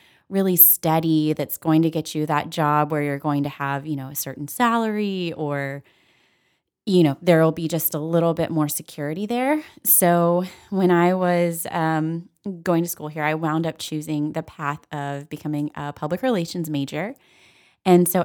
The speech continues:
after I graduated, I went straight into working in high-tech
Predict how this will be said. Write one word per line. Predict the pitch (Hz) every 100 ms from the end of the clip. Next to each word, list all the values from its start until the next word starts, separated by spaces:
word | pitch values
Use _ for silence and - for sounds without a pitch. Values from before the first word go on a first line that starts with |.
| -
after | 180 - 214
I | 196
graduated, | - 156 151 165 160 143 143 139 147 156 _ _ _ _ _ _ _ _ -
I | 165 160 160 160 156 156 165 _ _ _ _
went | 190 170 165 -
straight | - - 185 175 175
into | 170 165 165
working | 156 - 156 156
in | 156 156 175
high-tech | - 160 156 156 - 151 -